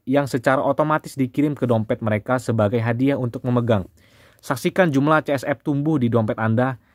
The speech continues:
karena semua pemegang secara otomatis menerima biaya lima persen dari setiap transaksi yang terjadi di jaringan Koin Salon. Komunitas memiliki jaringan Koin Salon yang diperoleh dari biaya pajak yang dihasilkan di jaringan Koin Salon.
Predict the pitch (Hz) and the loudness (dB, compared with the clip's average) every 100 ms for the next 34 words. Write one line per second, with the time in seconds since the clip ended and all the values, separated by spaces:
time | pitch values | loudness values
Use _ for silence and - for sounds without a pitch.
0 | _ _ _ 160 175 190 - 165 170 156 | _ _ _ -2 2 0 0 -2 0 0
1 | 147 147 147 - 143 135 135 143 143 160 | 2 0 -2 -2 0 0 0 0 0 -2
2 | 131 123 131 139 120 110 117 117 110 107 | -2 0 2 0 2 2 2 0 -2 -4
3 | 110 113 107 104 - 110 110 107 104 - | -2 0 0 -2 -8 -4 -4 -4 -8 -4
4 | 143 127 117 104 113 123 107 95 107 104 | -2 -2 -2 0 2 0 0 0 0 -2
5 | - 104 104 98 95 104 85 - _ - | -4 -4 -2 -4 -2 -4 -4 -12 _ -20
6 | _ - _ _ 143 170 170 185 156 151 | _ -20 _ _ 0 2 0 0 0 0
7 | 147 151 127 120 135 131 127 127 127 123 | -2 2 4 4 0 0 0 2 0 0
8 | 131 127 117 120 123 117 110 107 113 110 | -2 -2 -2 0 0 2 2 0 0 0
9 | 107 113 113 117 113 101 123 135 120 104 | 0 0 -2 -2 0 -2 -4 -4 -2 0
10 | 98 104 107 107 104 101 101 90 90 | 0 0 -2 -2 -2 0 -2 0 -4